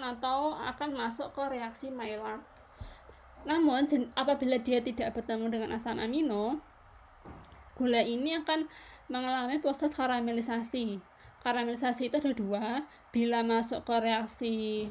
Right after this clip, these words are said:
al-, al-, aldol di sini, itu akan menghasilkan, eh, senyawa furanol, furfural, aseton, diasetil, dan asetoin. Tapi apabila karameli-, karamelnya itu dia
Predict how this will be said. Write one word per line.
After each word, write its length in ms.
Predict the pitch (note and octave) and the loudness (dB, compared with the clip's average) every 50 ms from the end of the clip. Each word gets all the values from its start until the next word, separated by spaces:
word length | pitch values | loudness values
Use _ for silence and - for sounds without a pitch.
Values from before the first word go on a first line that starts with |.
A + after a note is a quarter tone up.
| - - - - | -8 -8 -4 -2
al-, 240 | A#3 A#3 A3+ - - - - - - - - - - - - - - | 0 0 0 -2 -6 -12 -20 -20 -20 -20 -20 -20 -20 -20 -20 -12 -4
al-, 320 | - A#3 A3 A3+ A3+ A3 - - - - - - | 0 0 2 2 0 -2 -6 -12 -20 -14 -6 -2
aldol 480 | A3+ A3 A3+ A3+ A#3 A#3+ A3+ A3+ A3+ | 0 0 0 0 0 0 2 2 2
di 80 | A3+ A3 | 2 0
sini, 480 | G#3 - A3 G#3 G#3 G#3+ A#3 C4+ D#4 E4 - - - - - - | -2 -2 -2 -2 -2 0 0 0 0 0 -2 -8 -18 -16 -12 -10
itu 200 | A#3+ A3+ C#4 C#4+ D4+ | -4 2 4 6 6
akan 320 | D4 C#4+ C#4+ D4 C#4 C4+ | 6 4 2 2 2 2
menghasilkan, 720 | B3+ A#3+ A3 A3 A3+ A3+ A3+ A3 A3 B3 B3+ C4+ C#4 C#4+ - - - - - - - - - - A4+ D4 | 2 0 0 0 -2 -4 -4 -4 -4 -4 -6 -6 -6 -8 -10 -16 -20 -20 -20 -20 -20 -20 -20 -12 -6 -2
eh, 240 | A3+ A3 A3 G#3+ | -2 0 0 0
senyawa 560 | A3+ A3+ A#3+ A#3+ A#3 A#3 A3+ A3+ A#3+ C4 C#4+ D4 | -2 -2 -2 -2 0 0 0 0 0 0 -2 -2
furanol, 640 | - B3+ A#3+ A#3 A3+ A3 G#3+ A3 A3+ A#3+ B3+ C4+ C#4 - | 0 0 2 2 2 2 0 0 -2 0 0 -2 -2 -4
furfural, 560 | A#3+ A#3 A#3 - A#3+ A3+ A#3 B3 C4 B3+ A3 | -6 -6 -6 -4 -2 0 2 2 0 0 -2
aseton, 480 | B3 A3+ B3+ A#3+ A#3+ A#3 A#3+ B3 B3+ B3 A#3 | -4 -2 -2 -2 -2 0 0 0 0 0 0
diasetil, 800 | A#3 A3 - G#3+ A3 G#3+ A3 B3+ A#3 A#3 A#3 - - B3+ C4 B3+ | 0 0 0 0 0 0 0 0 -2 -2 -2 -2 -2 -2 0 2
dan 160 | A#3 A3 G#3 - | 0 0 -2 -4
asetoin. 640 | A3 - A#3+ A3 - G#3+ G#3 G#3 G#3 G#3 G#3 G3+ G3+ - - - - - - | -6 -6 -6 -6 -4 -2 -2 0 0 0 -2 -4 -6 -10 -14 -20 -20 -14 -6
Tapi 320 | - B3 B3 - D4 D4 | -6 -2 2 4 4 4
apabila 560 | C#4 D4 C#4+ A#3+ A3+ A#3 A#3 A#3 A#3 A#3 A#3 | 4 2 2 2 2 2 4 4 2 0 0
karameli-, 1040 | A#3+ A3+ A3+ A3+ A3+ A3+ A3+ A3+ A3+ A3+ A3+ A3+ A3+ A3+ A3+ A3+ A3+ A3 A3 A3 - - - | 2 2 2 2 2 0 0 0 0 0 0 0 0 0 -2 -2 -2 -2 -4 -6 -8 -8 -4
karamelnya 720 | A#3 A#3 A#3 A3 A3 A3 A3 A3+ A3 A3 A3 A3 G#3+ - | -2 0 2 2 0 2 0 0 0 0 0 -2 -4 -4
itu 400 | - A3+ A3 A3+ - - A3 A3+ | -4 -4 -6 -4 -2 -2 -2 -2
dia 560 | G#3 G#3+ A3+ A3 A3 A3 G#3+ A3 A3 A3 G#3+ | 0 -2 -2 0 0 0 0 0 -2 -2 -4